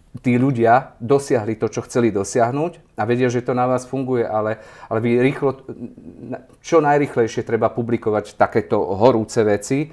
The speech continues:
to, to, okolo ktorých sa deje, deje, dejú zvláštnosti.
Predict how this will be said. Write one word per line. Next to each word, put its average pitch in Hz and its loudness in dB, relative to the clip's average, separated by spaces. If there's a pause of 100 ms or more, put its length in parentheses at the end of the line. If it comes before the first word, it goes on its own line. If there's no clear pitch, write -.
(340)
to, 113 0
to, - 2
okolo 120 2
ktorých 120 0
sa 113 0
deje, 110 0 (400)
deje, 104 0 (480)
dejú 117 4
zvláštnosti. 98 -2